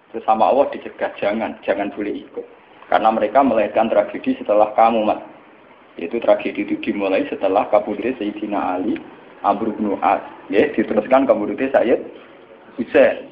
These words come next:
Ya, habis itu, itu terus. Terus sampai periode Timur Leng. Timur Leng malah lucu meneh. Pidato teng kene sakniki teng Konstantinopel, gitu, daerah kawasan Turki, kawasan Dene uga negara Islam, mantan budak.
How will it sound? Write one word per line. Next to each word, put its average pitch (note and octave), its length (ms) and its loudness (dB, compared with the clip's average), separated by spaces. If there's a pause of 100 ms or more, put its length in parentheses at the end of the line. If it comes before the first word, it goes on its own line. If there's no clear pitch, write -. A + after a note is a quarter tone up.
Ya, G#2+ 300 0
habis A#2+ 240 0
itu, - 160 -2
itu A#3 160 0
terus. A#3+ 640 4 (1800)
Terus F#3 240 4
sampai A2 320 2 (240)
periode A2+ 400 2
Timur G#2+ 320 -4
Leng. F#2 320 -4
Timur G3 320 6
Leng G#3+ 160 4
malah F3 240 4
lucu E3+ 240 -2
meneh. D#3+ 240 -2 (720)
Pidato C3+ 480 4
teng C3+ 160 0
kene B2 580 0 (140)
sakniki A#2+ 420 0
teng A#2 460 -2
Konstantinopel, A2+ 760 2
gitu, G2 160 -4
daerah G2 160 4
kawasan G#2+ 480 4
Turki, G#2+ 400 -4
kawasan G#2+ 560 4 (1400)
Dene C#3+ 240 6
uga D#3 240 6
negara B2 320 6
Islam, G#2 240 -4
mantan A#2+ 360 2
budak. - 280 -2